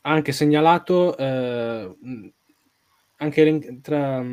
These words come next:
tra gli elenchi delle, delle serie, delle produzioni, c'era anche un'altra stagione di Andor. Tuttavia, s-, questa,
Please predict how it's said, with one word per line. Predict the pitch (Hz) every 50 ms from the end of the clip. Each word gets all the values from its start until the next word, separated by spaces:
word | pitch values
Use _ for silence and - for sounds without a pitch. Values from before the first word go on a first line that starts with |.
| 123 120
tra | - - 143 147
gli | 139 139
elenchi | 135 147 170 190 170 - 151
delle, | 131 123 123 120 117 117 110
delle | 113 110 113
serie, | - - 117 113 107 104 107
delle | 107 107 110
produzioni, | - 113 110 113 113 - - 117 104 110
c'era | 110 - 147 139
anche | 143 151 147 151
un'altra | 139 131 127 123 120
stagione | - - 123 117 123 120 120
di | 110 110 107
Andor. | 101 101 104 104 101 104 110 - _ _ _ _ _ _ _ _ _ _ _ _ _ _ _ _ _ _ _ _ _ _
Tuttavia, | - - - 170 196 220 208 160 -
s-, | - - - - _ _ _ _
questa, | - - 156 147 - - 151 135 131 131 127 123 120 120